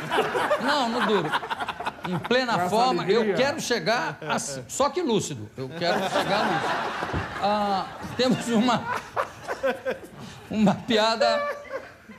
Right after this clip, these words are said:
Speaker 1: enviada por Thiago Magalhães, de Lavras, Minas Gerais. A filha descolada chega pra mãe e co-, confessa: "Ó, mamãe, eu fiquei grávida."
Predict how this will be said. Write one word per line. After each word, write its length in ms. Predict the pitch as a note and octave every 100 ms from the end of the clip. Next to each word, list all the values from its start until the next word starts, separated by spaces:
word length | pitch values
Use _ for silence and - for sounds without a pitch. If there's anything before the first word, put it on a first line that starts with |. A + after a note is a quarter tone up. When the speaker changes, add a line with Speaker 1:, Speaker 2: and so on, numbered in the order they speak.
| C#3+ - - - - - - - - - - -
Speaker 1:
enviada 300 | G#3 A3+ B3
por 160 | A#3+ -
Thiago 340 | C5 C#4 D5 G#4+ D5+ B4 F#3+ A3+
Magalhães, 1120 | A3+ A3+ C4 C4 G#3+ C3+ - - - - - - - - - - - - - - -
de 180 | C#3+
Lavras, 640 | G3+ B3 C4+ G#3 A3 F#3+ E3
Minas 260 | A3+ A3
Gerais. 600 | F#3 G3+ F3 B2+ - - - - - - - - A#3+ A#3
A 80 |
filha 240 | G#3+ C#4 C4
descolada 560 | - B3+ B3 B3+ B3
chega 220 | - A#3+ G#3+
pra 160 | A3
mãe 260 | A3 B3 A#3+
e 60 | A3+
co-, 180 | A3+ G#3+
confessa: 580 | G#3+ A3+ - E3+ - A#3
"Ó, 100 | A#3
mamãe, 440 | A3+ A3+ A3+ G#3+
eu 80 | G#3+
fiquei 180 | - A3+
grávida." 760 | G3 G3+ G#3+ F#3+ D#3+ C3+ A#2+